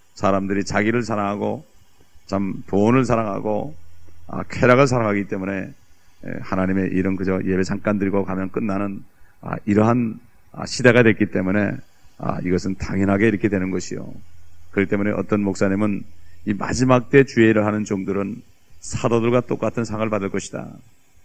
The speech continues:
아, 이런 얘기를 한 사람도 있습니다. 백 년 전만 해도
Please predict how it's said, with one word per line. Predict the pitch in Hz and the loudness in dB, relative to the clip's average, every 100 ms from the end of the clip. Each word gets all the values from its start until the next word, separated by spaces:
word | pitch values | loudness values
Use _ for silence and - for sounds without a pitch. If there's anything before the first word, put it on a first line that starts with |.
| - | -10
아, | - | -6
이런 | 107 104 104 | 0 2 2
얘기를 | 98 98 98 98 | 0 0 -2 -4
한 | 92 | -4
사람도 | 90 90 95 90 | -4 -6 -4 -6
있습니다. | - - 120 120 - - - - - - - | -8 -12 -12 -14 -16 -18 -18 -18 -18 -20 -8
백 | 110 | -2
년 | 127 147 170 | 2 2 4
전만 | 151 139 143 135 | 2 2 2 2
해도 | 120 117 113 87 - | 2 2 0 -2 -6